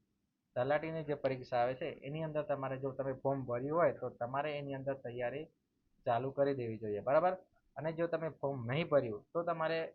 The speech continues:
અ, જો તમને, તમારે પોલીસમાં જ લાગવું છે, બરાબર? પોલીસમાં જ લાગવું છે તો નેક્સ્ટ ભરતીની તૈયારી પણ તમારે ચાલુ કરી દેવી જોઈએ.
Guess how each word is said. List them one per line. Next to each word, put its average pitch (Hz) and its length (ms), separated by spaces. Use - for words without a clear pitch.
અ, 127 160
જો 135 180
તમને, 147 320
તમારે 147 320
પોલીસમાં 151 560
જ 156 40
લાગવું 127 320
છે, 117 80
બરાબર? 160 320
પોલીસમાં 165 440
જ - 20
લાગવું 135 300
છે 127 120
તો 123 140
નેક્સ્ટ 139 360
ભરતીની 147 400
તૈયારી 139 440
પણ 143 220
તમારે 135 420
ચાલુ 170 240
કરી 156 220
દેવી 127 240
જોઈએ. 104 280